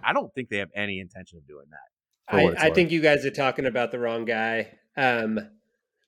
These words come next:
Speaker 2: because you're talking about first team and how it's gonna end this season. If you're just looking at their numbers, they're both a little bit flawed and they both have flawed cases. I, I think you gotta expect Steph Curry to make a bigger push for that first team.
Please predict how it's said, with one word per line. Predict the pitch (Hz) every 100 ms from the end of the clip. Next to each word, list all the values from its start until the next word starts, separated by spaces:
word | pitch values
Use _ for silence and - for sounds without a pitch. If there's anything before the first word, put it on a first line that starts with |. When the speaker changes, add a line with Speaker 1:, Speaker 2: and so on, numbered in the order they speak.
| _ _ _ _ -
Speaker 2:
because | 120 139 127 120 110 -
you're | 127
talking | 143 135
about | 127 113
first | 170 160 -
team | - 147 143
and | 131
how | 117 127
it's | 123
gonna | 135 123
end | 123 123
this | 123 120
season. | 131 120 123 120 117 117 110 _ _ _ _ _ _ _ -
If | 131
you're | 127
just | 131 135
looking | 135 135
at | 127
their | 117
numbers, | 120 120 113 117
they're | 113
both | 107 135 156
a |
little | 147 127 135
bit | 131 120
flawed | 127 120 123 123
and |
they | 113
both | 107 120 117
have | 117 -
flawed | 131 120 139
cases. | 127 120 117 143 -
I, | 135 127 - -
I | 127
think | 127 131
you | 127
gotta | 120 113
expect | 110 - 127 113
Steph | - 117 107
Curry | 123 117 113
to |
make | 113 110
a | 113
bigger | 110 110
push | 107 117 110
for | -
that | 113 113
first | - 117 -
team. | 123 117 113 110